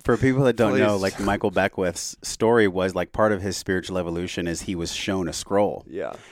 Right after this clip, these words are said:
Speaker 1: And it was so surreal because I remember we were talking about it and he was like, "Well, of course I know it's true. I saw it in the scroll." And, and, and in the scroll was what? I, f-, I forget what it was. Maybe you can talk to this. But on the scroll was written something. Like, it
Speaker 2: Mm-hmm.
Speaker 1: was,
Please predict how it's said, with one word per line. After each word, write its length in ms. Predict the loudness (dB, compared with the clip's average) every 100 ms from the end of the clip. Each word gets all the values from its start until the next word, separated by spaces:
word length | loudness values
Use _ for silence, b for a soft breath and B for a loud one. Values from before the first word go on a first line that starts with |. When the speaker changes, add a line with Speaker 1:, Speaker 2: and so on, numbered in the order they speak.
| B B -6
Speaker 1:
And 280 | -2 -2 0
it 140 | -2
was 160 | 0 -2
so 280 | 2 4 4
surreal 640 | 0 -2 2 4 4 2
because 320 | -4 -4 -2
I 60 | 0
remember 320 | 0 0 2
we 140 | 2
were 80 | 0
talking 360 | 0 -2 0 -2
about 220 | 0 0
it 80 | -2
and 100 | -4
he 80 | -4
was 160 | -4
like, 140 | -6 -2
"Well, 100 | -2
of 80 | 0
course 240 | 0 2
I 80 | 2
know 140 | 2 0
it's 100 | -2
true. 240 | -2 0
I 60 | 0
saw 220 | 2 2
it 20 |
in 80 | 2
the 80 | 2
scroll." 460 | 6 6 6 0 -16 B B B -6
And, 160 | -6 -2
and, 180 | -2 -2
and 280 | -4 2 4
in 60 | 6
the 160 | 2
scroll 300 | 0 2 4
was 160 | 4 -2
what? 220 | -2 -2
I, 60 | -2
f-, 120 | -6
I 60 | -4
forget 260 | -2 0
what 120 | 0 0
it 40 |
was. 220 | -2 -2
Maybe 180 | -4 -6
you 120 | -8
can 220 | -8 -10 -8
talk 220 | -8 -6
to 80 | -8
this. 180 | -10 -6
But 140 | -6
on 200 | 0 2
the 60 | 0
scroll 380 | -4 0 0 2
was 160 | -4
written 380 | -2 0 0 -2
something. 540 | -6 -8 -10 -14 -16 -10
Like, 160 | -6 -4
it 40 |
Speaker 2:
Mm-hmm. 100 | -4
Speaker 1:
was, 240 | -6 -8